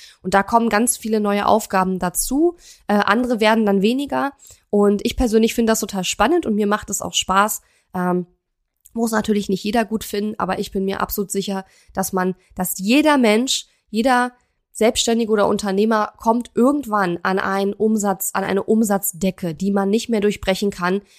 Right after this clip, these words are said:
wenn man sich nicht Hilfe von aus-, äh, von außerhalb sucht. Und ich glaub, diese Schwelle ist für jeden unterschiedlich. Bei einem sind's vielleicht fünfzigtausend schon, bei einem anderen sind's hunderttausend, bei einem anderen sind's vielleicht sogar fünfhunderttausend schon.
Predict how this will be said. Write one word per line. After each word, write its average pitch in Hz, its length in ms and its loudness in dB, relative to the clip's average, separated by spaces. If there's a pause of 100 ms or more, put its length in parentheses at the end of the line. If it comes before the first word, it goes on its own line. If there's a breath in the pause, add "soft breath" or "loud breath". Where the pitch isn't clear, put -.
(160 soft breath)
wenn 196 200 2
man 220 160 4
sich 214 160 2
nicht 202 160 -2
Hilfe 220 320 0
von 190 180 -4
aus-, - 420 0
äh, 180 200 -2
von 185 180 -6
außerhalb 180 500 0
sucht. 233 380 -4 (480 loud breath)
Und 202 460 2
ich - 160 -8
glaub, 214 240 2
diese 196 300 -4
Schwelle 330 320 2
ist - 160 -6
für 220 100 -6
jeden 202 240 -2
unterschiedlich. 285 800 -6
Bei 202 140 -2
einem 208 180 2
sind's 208 240 -2
vielleicht 175 320 -6
fünfzigtausend 233 680 -6
schon, 220 240 -4
bei 196 100 0
einem 180 180 0
anderen 196 260 -2
sind's 180 180 -12
hunderttausend, 214 560 -6
bei 190 60 0
einem 185 220 0
anderen 196 280 0
sind's 196 200 -4
vielleicht 190 260 -4
sogar 165 220 -10
fünfhunderttausend 214 840 -4
schon. 208 240 -4